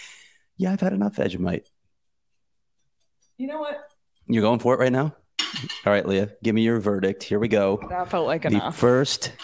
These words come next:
Speaker 1: taste of Vegemite on the P H N X Coyote Show comes from Leah Merrill.
Speaker 2: I just want everybody to see how little I put on this.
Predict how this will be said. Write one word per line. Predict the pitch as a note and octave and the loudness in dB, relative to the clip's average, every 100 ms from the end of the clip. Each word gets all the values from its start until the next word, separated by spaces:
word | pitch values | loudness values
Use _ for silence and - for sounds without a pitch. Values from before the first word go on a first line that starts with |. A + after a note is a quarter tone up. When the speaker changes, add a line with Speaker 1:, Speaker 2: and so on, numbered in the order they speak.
| - | -4
Speaker 1:
taste | - A#2+ B2+ - - | 2 4 4 0 0
of | G#2+ F2+ | 0 2
Vegemite | G#2 G#2 G2 F#2+ | 0 2 0 0
on | F#2+ | 0
the | F#2+ | 0
P | G#2+ | 0
H | F#2+ - | 0 0
N | F2+ | -2
X | - - | -2 -2
Coyote | F2+ F2+ F#2 | 0 2 2
Show | G2 F#2 | 0 -2
comes | F#2 F#2 | -2 -4
from | - F2+ | 0 0
Leah | E2+ | 0
Merrill. | E2+ F2 A#3 | 0 2 2
Speaker 2:
I | |
just | A3 B3 | 2 2
want | C#4 C#4+ - | 2 2 2
everybody | A3 A3 G#3+ | 2 4 2
to | G#3 | 2
see | G#3 A3+ F#3 | 2 2 2
how | G3+ F3+ | 2 2
little | F3 F3 F3 E3 D#3 C3+ | 0 0 2 2 0 0
I | - | -2
put | E3 F#3+ | -2 -4
on | E2+ D#2 | -4 -6
this. | - G#3 - - C4 | -8 -8 -6 -6 -8